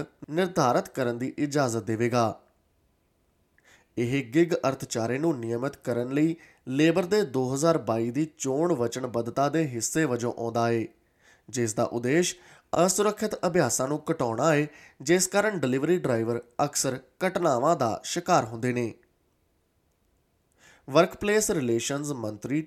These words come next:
ਟੋਨੀ ਬਰਕ ਨੇ ਵੀਰਵਾਰ ਇਕੱਤੀ ਅਗਸਤ ਨੂੰ ਚਾਰ ਪ੍ਰਸਤਾਵਿਤ ਤਬਦੀਲੀਆਂ ਦੀ ਘੋਸ਼ਣਾ ਕੀਤੀ, ਜਿਸ ਵਿੱਚ ਉਜਰਤ ਚੋਰੀ ਦੀਆਂ ਕਮੀਆਂ ਨੂੰ ਬੰਦ ਕਰਨਾ ਅਤੇ ਗਿਗ ਵਰਕਰ ਅਧਿਕਾਰਾਂ ਵਿੱਚ ਸੁਧਾਰ ਕਰਨਾ ਵੀ ਸ਼ਾਮਲ ਸੀ।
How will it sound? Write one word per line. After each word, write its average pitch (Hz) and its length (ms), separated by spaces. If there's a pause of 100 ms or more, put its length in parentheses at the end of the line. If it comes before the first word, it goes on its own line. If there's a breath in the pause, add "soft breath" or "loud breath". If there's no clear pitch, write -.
ਟੋਨੀ 123 320
ਬਰਕ 117 360
ਨੇ 139 240 (320)
ਵੀਰਵਾਰ 175 560
ਇਕੱਤੀ 156 540
ਅਗਸਤ 123 320
ਨੂੰ 151 260
ਚਾਰ 135 380
ਪ੍ਰਸਤਾਵਿਤ 123 640
ਤਬਦੀਲੀਆਂ 120 520
ਦੀ 117 180 (240)
ਘੋਸ਼ਣਾ 123 320
ਕੀਤੀ, 120 460 (720 soft breath)
ਜਿਸ 120 340
ਵਿੱਚ 135 200 (100)
ਉਜਰਤ 131 360
ਚੋਰੀ 131 260
ਦੀਆਂ 147 220
ਕਮੀਆਂ 123 360
ਨੂੰ 156 180
ਬੰਦ 113 220
ਕਰਨਾ 151 420 (380 soft breath)
ਅਤੇ 180 200 (120)
ਗਿਗ 160 200
ਵਰਕਰ 175 480
ਅਧਿਕਾਰਾਂ 139 500
ਵਿੱਚ 143 200
ਸੁਧਾਰ 127 500
ਕਰਨਾ 113 360
ਵੀ 135 120
ਸ਼ਾਮਲ 117 400
ਸੀ। 120 300